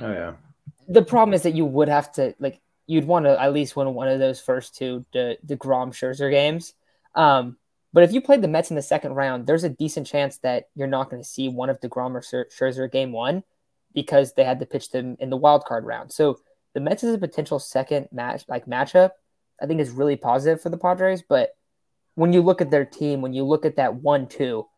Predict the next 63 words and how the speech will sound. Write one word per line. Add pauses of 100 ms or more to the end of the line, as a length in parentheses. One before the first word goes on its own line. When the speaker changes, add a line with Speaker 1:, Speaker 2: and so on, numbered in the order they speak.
(500)
Speaker 2:
I
think
it's
hard
to
not
put
them
at
number
two,
and
especially
when
you
look
at
what
they've
done
throughout
this
fall
season.
So
I
still
think
they're
at
number
two. (440)
Um,
and
then
I
think
number
one's
pretty
obvious
for (160)
N
L
power
rankings. (300)
<laughs> (420)
Um,
even
though
they
lost
a
couple
arms,
they're
getting
Kershaw
back
soon,
and
apparently
they're